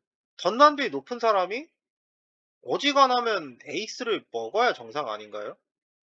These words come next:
아까 제가 전 영상에서도 얘기를 했는데 그렇잖아요. 근데 현실은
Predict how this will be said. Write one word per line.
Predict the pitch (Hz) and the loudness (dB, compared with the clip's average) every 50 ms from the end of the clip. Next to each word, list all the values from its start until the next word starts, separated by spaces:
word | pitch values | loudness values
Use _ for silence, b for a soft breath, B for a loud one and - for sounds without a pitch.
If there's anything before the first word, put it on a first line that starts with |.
| _ _ | _ _
아까 | - 190 - 208 | 0 2 4 4
제가 | - 165 147 143 | 4 2 0 -2
전 | - - 156 151 | -2 -4 -4 -4
영상에서도 | 190 202 196 196 185 175 160 151 139 135 127 107 | -4 -2 -2 0 0 0 -2 -4 -6 -8 -10 -10
얘기를 | 107 110 113 143 147 | -10 -10 -8 -8 -8
했는데 | 170 185 180 131 113 156 160 147 107 - _ _ _ _ _ _ _ _ _ _ _ _ _ _ _ - | -8 -8 -10 -12 -8 -8 -8 -8 -10 -14 _ _ _ _ _ _ _ _ _ _ _ _ _ _ _ -4
그렇잖아요. | 294 311 - - 247 180 135 117 113 117 110 107 - | -2 -2 0 0 -2 -2 -2 -4 -6 -6 -8 -10 -12
근데 | - 165 165 175 | -10 -6 -4 -2
현실은 | 180 247 269 277 269 277 247 254 285 349 | -2 -2 -2 -2 -2 -2 -2 -2 -2 -4